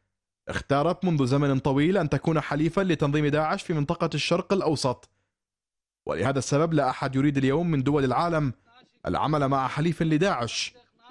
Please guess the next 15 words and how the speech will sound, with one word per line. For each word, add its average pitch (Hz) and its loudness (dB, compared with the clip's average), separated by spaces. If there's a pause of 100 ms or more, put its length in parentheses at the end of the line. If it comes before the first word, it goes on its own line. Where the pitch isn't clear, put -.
(160)
حكومة 135 2 (1300)
حالف 151 -4
مع 131 0
تنظيمات 135 0
إرهابية 147 0 (480)
مثل 107 -4
النصرة 127 -2
وأحرار 131 0
الشام 139 0
وداعش 143 -2 (600)
لا 101 -2
يمكن 131 -2
اعتبارها 147 0
حكومة 160 0
شرعية، 123 0